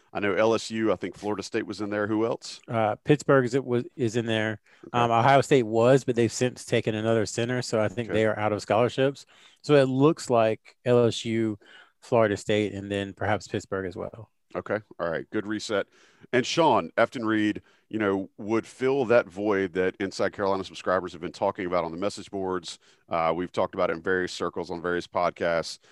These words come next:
Speaker 1: about having another man to play the true five.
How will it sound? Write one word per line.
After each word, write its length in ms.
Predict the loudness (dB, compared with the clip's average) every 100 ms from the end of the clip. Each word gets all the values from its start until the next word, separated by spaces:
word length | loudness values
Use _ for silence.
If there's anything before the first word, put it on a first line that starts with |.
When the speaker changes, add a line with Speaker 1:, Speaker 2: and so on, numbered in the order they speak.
| _ -2
Speaker 1:
about 240 | -2 0
having 280 | 0 -2 -2
another 280 | 0 0 -2
man 320 | -4 -6 -6
to 120 | -10
play 240 | -8 -4 -4
the 100 | -6
true 240 | -8 -10
five. 480 | -4 -2 -2 -4